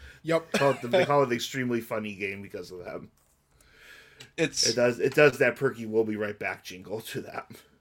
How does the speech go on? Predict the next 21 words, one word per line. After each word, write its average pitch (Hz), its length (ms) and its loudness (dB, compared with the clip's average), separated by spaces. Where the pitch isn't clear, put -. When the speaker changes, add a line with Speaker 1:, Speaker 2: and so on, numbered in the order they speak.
Speaker 3:
neat. 120 240 0
Speaker 1:
There's 156 120 2
Speaker 3:
I - 80 10
would 202 120 4
do 254 120 8
the 202 80 10
Speaker 1:
definitely 190 380 10
Speaker 3:
JoJo - 20 8
to 185 100 8
be 175 120 10
continued. 170 640 8
I'd 208 140 8
Speaker 1:
Yeah. 226 160 0
Speaker 3:
thro-, 175 140 2
totally 170 240 8
throw 170 180 10
in 143 60 8
Roundabout 143 480 10
there. 123 260 6
<laughs> - 20 -20
Speaker 1:
There's 131 120 4